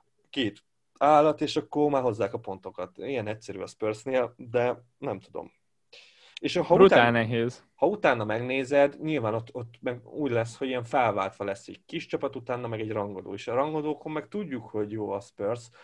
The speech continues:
Speaker 1: úgyhogy ha valaki amiatt tartja benne őket, akkor azt mondom, hogy oké, abba, abba látok, látok valami rációt.
Speaker 2: Most nagyon nehéz helyzetben vagyok, mert, ö, pont ott állok, hogy a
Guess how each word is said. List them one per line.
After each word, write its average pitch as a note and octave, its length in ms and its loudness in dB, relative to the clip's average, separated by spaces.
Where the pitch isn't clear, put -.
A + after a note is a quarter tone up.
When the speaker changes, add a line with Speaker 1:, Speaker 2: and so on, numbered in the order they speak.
Speaker 1:
úgyhogy A#2 240 -12
ha B2 100 -4
valaki D#3+ 360 0
amiatt A#2+ 400 -2
tartja A#2 340 -2
benne G2+ 320 -6
őket, C3 280 -8
akkor B2 260 -6
azt G#2 220 -6
mondom, G#2+ 360 -8
hogy G#2 180 -8
oké, - 440 -12
abba, G#2+ 360 -6
abba A2+ 240 -4
látok, - 580 -10
látok - 340 -14
valami F#2 260 -12
rációt. - 720 -18
Speaker 2:
Most B2+ 140 -10
nagyon F#3 220 4
nehéz B2+ 280 0
helyzetben B2 600 0
vagyok, B2 400 0
mert, B2+ 360 0
ö, B2+ 360 2
pont C#3 360 -2
ott B2+ 320 -2
állok, B2 380 2
hogy B2 200 -2
a A2+ 360 -4